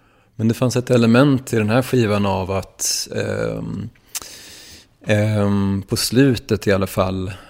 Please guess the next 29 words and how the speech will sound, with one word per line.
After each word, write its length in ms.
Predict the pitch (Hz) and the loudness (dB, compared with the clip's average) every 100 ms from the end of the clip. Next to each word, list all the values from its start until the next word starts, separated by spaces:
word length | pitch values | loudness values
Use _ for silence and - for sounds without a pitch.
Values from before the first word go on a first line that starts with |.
| - - | -16 -4
av 180 | 101 | -2
att, 500 | 95 90 - - - - - | -2 -4 -12 -10 -10 -10 -4
en 160 | 110 | -4
känsla 420 | - 107 - 107 | 0 0 0 -2
av 500 | 95 92 90 80 65 - | 0 -2 -4 -8 -8 -10
att 220 | - - | -10 -6
nu 120 | 104 | -4
skiter 580 | 101 - 113 113 - 101 | -4 -4 -2 -2 -4 -2
jag 120 | 95 | -2
bara 220 | 90 90 90 | -2 -2 -2
i 40 | |
det 100 | 90 | -4
här 480 | 90 90 90 85 - | -2 -2 -4 -6 -8
och 440 | 90 _ - - - 73 | -10 _ -16 -14 -10 -6
nu 140 | 98 | -4
vill 160 | 98 101 | -2 0
jag, 540 | 98 92 92 90 90 101 - _ _ _ _ _ _ _ _ _ - - - | 0 -2 -2 -4 -4 -8 -14 _ _ _ _ _ _ _ _ _ -18 -16 -12
det 140 | 92 101 | -10 -6
får 140 | 107 | -2
liksom 280 | 101 101 92 | -2 -2 -4
gå 100 | 95 | -4
åt 120 | 92 | -2
helvete 460 | 110 98 95 101 98 | 0 0 -2 -4 -6
om 100 | 90 | -6
det 80 | |
går 100 | 87 | -8
åt 100 | 87 | -6
helvete, 440 | 107 101 95 113 - | -4 -4 -4 -6 -10
liksom. 520 | - - 92 98 | -12 -10 -10 -10